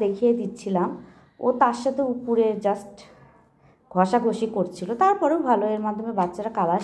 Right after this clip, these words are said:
শিখবে, যেহেতু ওরা এখনও বড় হয় নাই, এইভাবে প্রপার তো এখনও করতে পারবে না। তো আমি এগুলো কিনেছি, তার সাথে এই দেখো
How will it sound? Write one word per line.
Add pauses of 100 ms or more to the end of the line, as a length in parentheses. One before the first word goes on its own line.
শিখবে, (760)
যেহেতু
ওরা (300)
এখনও (120)
বড় (100)
হয়
নাই, (160)
এইভাবে (120)
প্রপার (100)
তো
এখনও
করতে
পারবে
না। (880)
তো
আমি
এগুলো
কিনেছি,
তার
সাথে
এই
দেখো